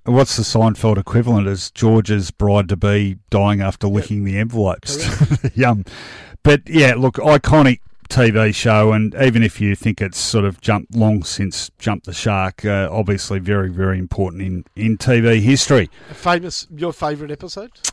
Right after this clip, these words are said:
Speaker 1: Um, oh, probably the monorail, I think.
Speaker 2: Right. I, I have two standouts.
Speaker 1: Yeah.
Speaker 2: Because the other thing that happened in the early years that was so rich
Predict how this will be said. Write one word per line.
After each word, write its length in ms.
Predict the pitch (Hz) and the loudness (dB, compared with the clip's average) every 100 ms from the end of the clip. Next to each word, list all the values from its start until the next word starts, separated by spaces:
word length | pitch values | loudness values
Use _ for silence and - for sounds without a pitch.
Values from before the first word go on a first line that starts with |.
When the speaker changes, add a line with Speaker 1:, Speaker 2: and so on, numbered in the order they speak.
| - - | -8 0
Speaker 1:
Um, 800 | 156 175 180 180 185 185 180 - - - - _ _ - | 4 6 6 6 6 2 -2 -10 -18 -20 -20 _ _ -6
oh, 220 | 143 170 | 0 0
probably 520 | - - 233 185 175 | 0 0 0 4 2
the 460 | 143 131 123 120 117 | 4 2 4 4 2
monorail, 920 | 113 107 113 123 120 110 107 98 85 - - _ - | 2 2 4 4 4 4 2 0 -4 -14 -20 _ -10
I 80 | |
think. 240 | - 110 113 | -6 -6 -8
Speaker 2:
Right. 160 | 123 123 | -12 -8
I, 140 | 190 208 | -6 -4
I 80 | 202 | -4
have 120 | - | -6
two 380 | - 180 170 170 _ | -8 -8 -8 -14 _
standouts. 800 | - - 135 139 143 170 - - _ - | -18 -12 -10 -8 -10 -14 -16 -20 _ -4
Speaker 1:
Yeah. 280 | 107 95 - _ _ _ _ _ | -2 -2 -6 _ _ _ _ _
Speaker 2:
Because 320 | 160 185 156 _ - | -10 -10 -12 _ -8
the 160 | 165 | -4
other 160 | 214 262 | -4 -8
thing 180 | 226 185 | -12 -10
that 80 | 147 | -8
happened 400 | 160 175 127 - _ _ _ | -8 -10 -14 -20 _ _ _
in 140 | 175 | -10
the 140 | 202 165 | -6 -6
early 220 | 175 170 | -6 -10
years 540 | 135 101 104 165 - - _ _ _ _ _ _ | -12 -14 -14 -14 -16 -16 _ _ _ _ _ _
that 220 | 151 160 | -10 -10
was 100 | 156 | -8
so 460 | - 175 170 180 160 _ - _ - | -6 -4 -2 -4 -8 _ -20 _ -20
rich 440 | 127 160 175 - | -10 -10 -8 -14